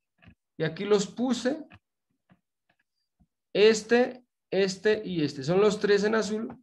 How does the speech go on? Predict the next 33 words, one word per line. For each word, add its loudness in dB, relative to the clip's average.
Ustedes 2
créanme 4
ahí. -2
Y, -2
y 0
aquí 2
los 2
podemos 2
reorganizar. -2
Por 0
ejemplo, -2
este -4
coseno 4
de 4
phi, -6
coseno 2
de 4
psi -6
por -6
coseno -2
de 0
phi, -6
estos -10
son -4
cosenos, -2
porque, -14
pues, -16
para -2
no 0
escribir -6
coseno, 0
yo -4
intenté 0